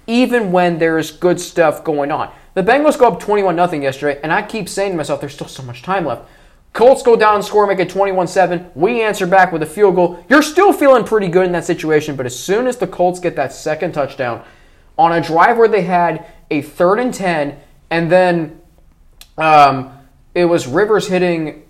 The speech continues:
oh, who was it? I believe it was,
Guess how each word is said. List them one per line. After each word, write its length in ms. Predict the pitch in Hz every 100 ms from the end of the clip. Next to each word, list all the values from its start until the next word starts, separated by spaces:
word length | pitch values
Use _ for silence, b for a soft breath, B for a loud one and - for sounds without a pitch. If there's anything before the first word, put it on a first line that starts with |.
| _
oh, 580 | - 165 160 160 156 139
who 120 | 147
was 240 | 156 147 127
it? 260 | 120 - _ _ _ _ _ _ _ _
I 120 | 135
believe 1120 | 135 139 135 139 151 190 254 247 190 180 175 175
it 140 | 170
was, 600 | 165 160 156 147 - -